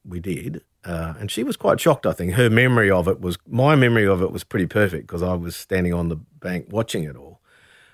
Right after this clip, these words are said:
But she was in the water, so her memory of it was it was a fast-flowing and difficult stream in which to operate. But in fact, it's almost the widest part of the Hawkesbury, and it was, it's quite still, the water there. We ended up having to overnight it at the police station. Um,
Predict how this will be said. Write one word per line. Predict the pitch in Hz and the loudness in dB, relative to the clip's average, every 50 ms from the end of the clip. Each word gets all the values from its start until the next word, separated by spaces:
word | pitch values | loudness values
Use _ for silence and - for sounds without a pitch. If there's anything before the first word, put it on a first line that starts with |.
| _ _ | _ _
But | - 104 101 92 - - - - | -6 -2 0 0 0 -2 -6 -8
she | - - - 131 | -4 0 2 2
was | 113 101 87 82 | 4 2 2 2
in | 123 127 120 | 4 4 4
the | 107 95 | 4 2
water, | 85 90 107 123 120 - - - - | 2 4 4 4 4 2 0 -4 -12
so | - - - 92 92 90 90 90 87 | -10 -4 0 2 2 2 2 2 0
her | 80 101 104 101 101 101 | 0 2 2 4 4 4
memory | 95 92 95 92 87 87 87 | 4 4 2 2 2 2 2
of | 87 85 82 | 0 0 0
it | 87 82 - | -2 -4 -6
was | 73 82 80 | -8 -10 -8
it | 90 82 - | -8 -10 -10
was | - - 80 85 | -12 -14 -14 -14
a | 80 | -14
fast-flowing | - - 87 85 85 85 - - - 85 82 82 85 85 80 80 82 | -10 -6 -6 -4 -4 -6 -8 -10 -8 -6 -4 -4 -4 -4 -4 -6 -8
and | 82 80 78 78 - 139 _ | -10 -10 -12 -16 -18 -14 _
difficult | - 95 82 80 - - 76 69 - | -10 -10 -10 -12 -14 -18 -18 -18 -16
stream | - - 101 90 90 87 85 | -8 -4 -2 0 0 0 -2
in | 82 80 82 | -4 -4 -6
which | 85 80 - - | -10 -10 -12 -14
to | - 90 85 80 76 - | -14 -12 -12 -12 -10 -10
operate. | 104 104 - 95 80 73 67 | -12 -10 -8 -8 -10 -10 -10
But | - 90 - _ _ _ _ - | -14 -16 -16 _ _ _ _ -10
in | - 90 | -8 -4
fact, | - 117 101 - - | -2 -2 -2 -2 -4
it's | 80 80 - | -10 -10 -6
almost | 101 90 80 76 - - | -4 -4 -4 -6 -8 -12
the | 87 | -10
widest | 82 82 85 85 80 - - - | -8 -6 -6 -6 -8 -10 -10 -6
part | 87 87 85 | -4 -4 -4
of | 80 76 | -4 -6
the | 80 | -6
Hawkesbury, | 80 92 90 85 - - - 87 85 80 | -6 -6 -6 -6 -8 -12 -10 -10 -8 -8
and | 80 80 | -10 -12
it | 80 82 | -14 -18
was, | 78 87 92 - _ _ _ - | -20 -20 -20 -20 _ _ _ -16
it's | - 90 80 - | -16 -16 -14 -16
quite | - - - 85 - - | -14 -12 -10 -10 -10 -12
still, | - - 123 123 117 | -6 -2 0 2 2
the | 107 | 0
water | 87 80 80 80 76 | 0 -4 -6 -10 -14
there. | 73 73 76 78 73 _ _ _ _ _ _ _ _ _ - - - - - _ _ _ - | -16 -18 -20 -20 -20 _ _ _ _ _ _ _ _ _ -20 -20 -20 -20 -20 _ _ _ -2
We | 117 131 143 139 | 2 4 4 6
ended | 139 123 113 107 | 6 6 6 4
up | 107 101 | 4 4
having | 104 120 107 104 101 101 92 | 2 2 2 4 4 4 4
to | 98 95 95 95 107 | 4 4 4 4 4
overnight | 110 104 95 101 101 98 95 101 104 104 104 | 4 4 4 4 4 4 4 4 2 0 0
it | - 87 - | -4 -6 -6
at | - 87 90 - | -8 -10 -10 -10
the | - - | -14 -12
police | - - 98 95 90 - | -6 -4 -2 -2 -2 -4
station. | - 90 87 90 85 - - 85 85 87 82 69 | -4 -6 -4 -4 -4 -6 -6 -4 -4 -4 -4 -6
Um, | 71 85 85 87 85 82 82 80 76 | -8 -10 -10 -10 -10 -12 -12 -14 -16